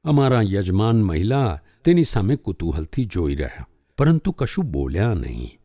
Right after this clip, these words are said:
કદાચ કિશોરાવસ્થાની આવી વિચિત્રતાઓથી તેઓ પરિચિત હશે. ભોજન તૈયાર હોવાનો સંદેશો મળ્યો.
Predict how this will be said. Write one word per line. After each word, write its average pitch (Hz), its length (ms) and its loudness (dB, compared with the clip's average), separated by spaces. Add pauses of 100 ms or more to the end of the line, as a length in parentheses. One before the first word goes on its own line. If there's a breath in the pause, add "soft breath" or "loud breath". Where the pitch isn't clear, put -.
(240)
કદાચ 80 460 -4
કિશોરાવસ્થાની 95 1000 -2
આવી 95 260 -4
વિચિત્રતાઓથી 127 1200 -4 (260 soft breath)
તેઓ 151 200 2
પરિચિત 87 520 -4 (120)
હશે. - 360 -12 (360)
ભોજન 147 460 6
તૈયાર 120 480 2
હોવાનો 101 440 2
સંદેશો 69 600 -6
મળ્યો. 62 400 -10